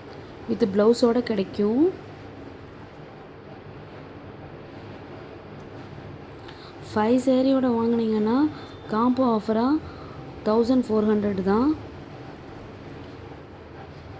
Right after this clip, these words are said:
இல்ல ஒண்ணொண்ணா வாங்குனீங்கன்னா த்ரீ ஃபிஃப்டி தான். அடுத்து வர்ற சாரியை பாருங்க. இது செம்ம சாரி,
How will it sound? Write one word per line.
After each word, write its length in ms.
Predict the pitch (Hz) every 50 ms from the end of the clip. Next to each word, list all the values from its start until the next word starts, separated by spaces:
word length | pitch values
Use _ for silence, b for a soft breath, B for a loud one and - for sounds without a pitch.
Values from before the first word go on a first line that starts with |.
| 135 135 - - - - - - - - - - - - - - - - - -
இல்ல 100 | 233 247 240 220
ஒண்ணொண்ணா 320 | 220 220 233 247 254 262 269 254 240
வாங்குனீங்கன்னா 480 | 233 233 226 226 220 214 214 220 254 302 359 339 - -
த்ரீ 120 | 233 247 240 240
ஃபிஃப்டி 320 | - 208 208 - 220 202 190 196
தான். 180 | 202 226 269 311 - - - - - - - - - - - - - - - - - - - - - - - - - - - - - - - - - - - - -
அடுத்து 240 | 220 226 254 - 247 233
வர்ற 140 | 233 226 240 233 -
சாரியை 300 | 220 208 208 220 214 202 202 -
பாருங்க. 280 | 202 196 196 196 196 208 247 285 320 - - - - - - - - - - - B B B B B -
இது 100 | - 214 202 -
செம்ம 260 | 226 208 208 233 269 269 254
சாரி, 340 | 240 220 214 202 196 202 233